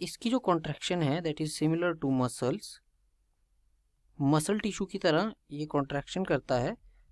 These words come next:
तो जो नोडल टिश्यू है it is similar to muscle tissue। Then यहाँ पे इंपॉर्टेंट बात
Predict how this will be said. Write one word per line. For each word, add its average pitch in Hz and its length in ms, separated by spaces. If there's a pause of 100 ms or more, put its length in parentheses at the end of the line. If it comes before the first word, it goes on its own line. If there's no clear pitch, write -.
तो 165 100
जो 175 60
नोडल 165 360
टिश्यू 160 280
है 156 100
it 170 140
is 160 100
similar 151 280 (100)
to 127 80 (100)
muscle 190 320
tissue। 175 300 (440)
Then 196 300 (920)
यहाँ 147 300
पे 214 120
इंपॉर्टेंट 151 540
बात 131 220